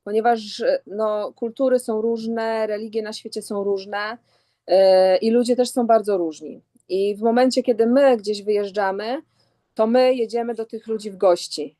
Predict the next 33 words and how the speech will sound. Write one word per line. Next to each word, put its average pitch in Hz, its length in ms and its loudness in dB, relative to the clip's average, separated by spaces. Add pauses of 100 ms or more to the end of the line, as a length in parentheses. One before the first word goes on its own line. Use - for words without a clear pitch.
(100)
Więc 180 160 -4
skoro 220 200 2
jedziemy 220 260 2
w 190 60 -8
gości, 262 560 0
to 262 160 2
powinniśmy 262 840 0
zachować 226 480 -4
się 233 120 -4
tak, 233 460 -4 (440)
żeby 240 340 -2
im 254 380 -6
gdzieś 220 280 -10
tam, 233 360 -4
em, 196 480 -6 (360)
nie 202 140 -12
wiem 190 100 -4
jak 190 120 -4
to - 280 -12
nazwać, 185 500 0
no 202 100 -4
nie 226 160 0
to, 226 100 0
że 214 120 -4
nie 220 120 0
szkodzić, 233 600 -2
tylko 233 460 -2
żeby, 247 260 0 (440)
żeby 240 220 0
nie 277 140 -2
wpływać 302 500 -6
na 254 260 -4
ich 262 400 -12